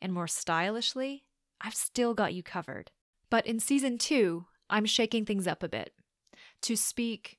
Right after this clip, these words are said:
more to and better incorporate my own voice into the larger narrative, something that forty episodes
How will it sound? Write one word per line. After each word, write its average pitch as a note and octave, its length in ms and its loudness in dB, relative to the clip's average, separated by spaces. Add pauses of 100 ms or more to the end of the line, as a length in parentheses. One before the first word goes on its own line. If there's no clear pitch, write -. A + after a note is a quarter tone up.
(140)
more A3+ 480 4
to F3 640 -4 (140)
and G3 240 -4
better G#3+ 260 2
incorporate G3 880 -2 (360)
my A3+ 460 2
own F3+ 160 0
voice D3+ 560 -6 (380)
into G3 720 2
the G3+ 100 0
larger F3 340 0
narrative, D#3+ 680 -6 (680)
something A3+ 480 0
that F#3+ 460 0 (100)
forty A#3 540 2
episodes F#3 640 -4